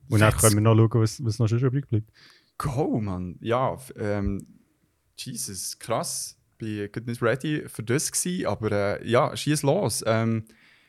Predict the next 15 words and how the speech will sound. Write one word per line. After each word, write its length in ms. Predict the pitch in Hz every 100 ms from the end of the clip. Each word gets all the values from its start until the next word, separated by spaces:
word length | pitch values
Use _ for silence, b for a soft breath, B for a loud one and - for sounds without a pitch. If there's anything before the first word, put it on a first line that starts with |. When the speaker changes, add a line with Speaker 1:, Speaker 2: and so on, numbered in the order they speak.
| b b b _ _ _
Speaker 2:
w-, 200 | 113 117 92
was 180 | 110
wollen 140 | 113 170
wir 60 |
zuerst? 440 | - 175 175 - -
Barbie? 480 | 123 196 131 98 90 _ _ _ _ _ _ _
Speaker 1:
Ja, 260 | 117 110 175
ist 120 | -
doch 120 | 135
gut. 340 | 165 180 - -
Speaker 2:
Mhm. 500 | 120 113 147 226 - - _ _ _ _ _ _ _ _ _ _ _ _ _ _ _ _ - - _ _ -
Was 100 | 113
hat 140 | 139 180
dich 100 | -
gedünkt? 440 | 220 190 -